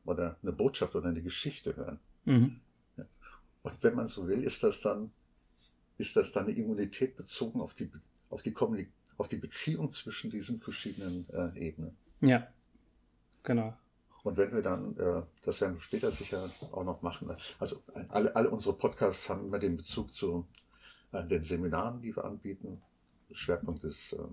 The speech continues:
Speaker 1: Kommunikation und Führung. Deswegen werden wir dann später auch noch drüber sprechen. Aus meiner Sicht, wenn man eine Führungskraft ist oder werden will, ist es halt wichtig, immer die Kommunikationsebene des Mitarbeiters oder des Kollegen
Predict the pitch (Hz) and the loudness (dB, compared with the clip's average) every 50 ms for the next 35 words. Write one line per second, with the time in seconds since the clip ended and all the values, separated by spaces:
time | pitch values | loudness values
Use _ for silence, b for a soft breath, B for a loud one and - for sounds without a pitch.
0 | 76 - _ _ _ _ _ _ _ _ _ _ - 90 85 85 80 76 - 87 | -14 -16 _ _ _ _ _ _ _ _ _ _ -10 -6 -2 -2 -2 0 -2 -4
1 | - - - 95 90 87 80 - - - 127 127 - 117 113 - B B B B | -4 -2 -2 0 0 0 -2 -4 -6 -8 -8 -6 -4 -4 -6 -6 B B B B
2 | B B B B B B B - - 135 - - 104 92 90 92 90 90 98 95 | B B B B B B B -4 -4 -2 2 2 2 2 4 2 0 0 0 -2
3 | 92 85 - - - 92 90 - - - - - 85 - - - 104 95 95 95 | -2 -2 -2 -2 -2 -2 0 -2 -4 -4 -4 -10 -10 -6 0 2 2 2 2 0
4 | 95 95 - _ _ _ - b b b b b b b b b b _ _ _ | -2 -4 -8 _ _ _ -20 b b b b b b b b b b _ _ _
5 | _ - - - - - 98 101 101 - - 110 104 90 - 85 - - 85 80 | _ -6 -6 -6 0 4 4 4 4 4 -2 -2 -2 0 -2 -2 -2 0 0 0
6 | 85 101 107 104 - 113 104 - - - - _ _ - - B B B B B | 2 0 -2 -2 -2 -4 -4 -4 -6 -16 -20 _ _ -20 -20 B B B B B
7 | B B _ _ _ _ _ - 92 92 95 95 101 - - - 110 120 123 110 | B B _ _ _ _ _ -2 0 0 0 -2 -2 -4 -4 -4 -2 -2 -2 -2
8 | - - - - 104 - - 110 95 - - 117 95 85 76 78 78 82 110 127 | -2 -4 0 0 -2 0 0 -4 -2 0 0 4 4 4 4 6 4 4 2 0
9 | 120 113 117 117 117 123 127 - _ _ _ _ _ b b b b b b b | -4 -4 -6 -4 -4 -6 -6 -8 _ _ _ _ _ b b b b b b b
10 | _ _ _ _ - 104 104 - - - 95 85 - - 113 113 - - 113 - | _ _ _ _ -8 -6 -6 -4 -2 0 -2 -2 0 -4 -4 -4 -4 -6 -6 -4
11 | - 120 107 101 101 101 - - 110 104 101 95 - 101 101 - - - 101 101 | -4 -6 -4 -2 -4 -4 -2 -2 -4 -2 -2 -4 -2 -2 -2 -2 0 -2 -2 -2
12 | - - - 101 98 98 95 90 90 - - 95 - - 117 127 - - 85 - | -2 -2 -2 -2 -2 -2 -2 -2 -2 -2 -2 -4 -4 -2 -2 -2 0 0 -2 0
13 | 80 78 76 - 92 - - - 82 85 90 82 78 80 - - - - 80 82 | 0 -2 0 0 -2 -4 -4 -4 0 2 2 2 2 0 -6 -4 -4 -2 0 0
14 | 82 90 - 62 - | 0 0 -2 -6 -6